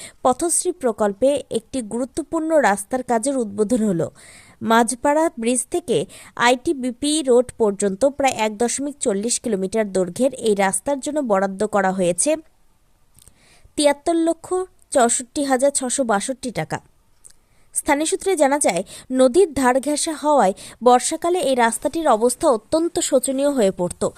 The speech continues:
কাদা ও জল জমে চলাচল প্রায় বন্ধ হয়ে যেত, ফলে সাধারণ মানুষকে চরম দুর্ভোগ পোহাতে হতো। নতুন করে রাস্তার নির্মাণ সম্পন্ন হলে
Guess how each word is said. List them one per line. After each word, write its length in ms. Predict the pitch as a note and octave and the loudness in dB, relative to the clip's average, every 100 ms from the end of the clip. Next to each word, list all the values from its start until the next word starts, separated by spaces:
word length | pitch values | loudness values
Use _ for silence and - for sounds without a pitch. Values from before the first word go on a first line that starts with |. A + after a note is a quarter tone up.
| - - - | -12 -20 0
কাদা 340 | C#4+ C4 D#4+ | 2 4 4
ও 100 | F#4 | 4
জল 300 | F#4+ D#4 C#4+ | 2 2 2
জমে 280 | C4+ D4+ D#4+ | 2 0 0
চলাচল 480 | E4 C4 A#3+ C#4+ D4+ | 0 2 2 0 -2
প্রায় 240 | C#4+ D4+ | 0 2
বন্ধ 380 | C#4 G#3+ A3 B3+ | 4 4 2 2
হয়ে 200 | D4+ A3+ | 4 4
যেত, 260 | F#3 F3+ D#3+ - - - - | 2 -2 -4 -6 -16 -20 -2
ফলে 240 | B3 A#3+ | 2 2
সাধারণ 420 | B3 B3 A3 D4+ | 0 -2 0 0
মানুষকে 440 | D#4 C4+ C4 - D#4+ | 0 0 -2 -4 -2
চরম 420 | C#4+ B3+ C4+ C4 | 2 2 2 2
দুর্ভোগ 360 | A3 G#3+ D4+ E4 | 0 2 -2 0
পোহাতে 420 | C#4 A#3 G3 G#3 | 0 0 0 0
হতো। 260 | G#3 F#3+ F3 - - - - B3+ | 0 0 -4 -6 -16 -20 -10 2
নতুন 340 | C4 C4 E4 | 4 4 0
করে 260 | F4+ F#4+ F#4 | 0 0 2
রাস্তার 440 | C#4 A#3+ - D#4+ | 2 2 -2 -2
নির্মাণ 460 | D4 C#4 B3+ C#4+ D#4+ | 0 -2 0 0 0
সম্পন্ন 680 | - C4+ A#3 D#4+ D#4 D#4+ | -2 -2 0 0 0 0
হলে 300 | D#4 D#4+ F#3+ | 0 2 2